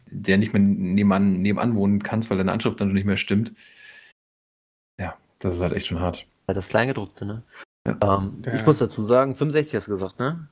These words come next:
Speaker 1: Ja.
Speaker 3: Nee, neunundsechzig.
Speaker 1: Fünfundsechzig. Ach so.
Speaker 2: Fünfundsechzig, ja.
Speaker 1: Ich
Speaker 2: Weil
Speaker 1: bin
Speaker 2: bei mir
Speaker 1: fünfundsechzig
Speaker 2: sind's, bei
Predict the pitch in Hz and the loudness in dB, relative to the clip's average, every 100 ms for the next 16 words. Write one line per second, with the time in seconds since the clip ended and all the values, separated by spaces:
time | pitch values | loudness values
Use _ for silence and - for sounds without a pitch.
0 | - 139 135 - - _ _ _ 143 135 | 2 4 4 0 -20 _ _ _ 2 4
1 | 131 131 110 117 107 101 - 104 - - | 8 6 6 2 2 0 -2 -14 -16 -20
2 | _ - 131 101 98 104 101 104 - - | _ -2 2 4 2 -2 -8 -10 -14 -12
3 | - 117 113 113 143 101 95 - | 2 4 4 2 2 0 0 -2